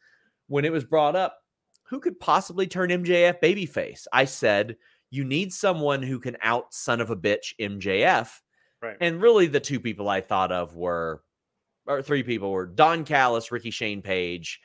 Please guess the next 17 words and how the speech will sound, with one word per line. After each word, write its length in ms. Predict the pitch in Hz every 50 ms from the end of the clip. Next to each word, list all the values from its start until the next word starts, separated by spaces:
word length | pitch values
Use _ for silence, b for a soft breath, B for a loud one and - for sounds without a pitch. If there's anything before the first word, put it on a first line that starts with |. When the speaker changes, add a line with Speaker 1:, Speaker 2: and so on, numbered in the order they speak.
| b b b b _ -
Speaker 1:
and 220 | 113 107 104 95
Switchblade 460 | - - 110 - _ - 98 92 87
Jay 180 | 76 82 78 78
White. 280 | 73 69 64 67 - -
I 60 | 101
think 220 | 110 - 156 135 -
they're 140 | - 139 135
Speaker 2:
Mm-hmm. 80 | 117 98
Speaker 1:
dastardly 680 | 135 120 107 107 - - - 117 104 87 98 104 101 98
enough 240 | 90 92 90 -
to 100 | _ 107
where 140 | 87 92 90
they 120 | 87 90 87
could 200 | - - 87 82
have 140 | 82 76
done 200 | 73 87 82 82 87
it. 160 | 87 82 _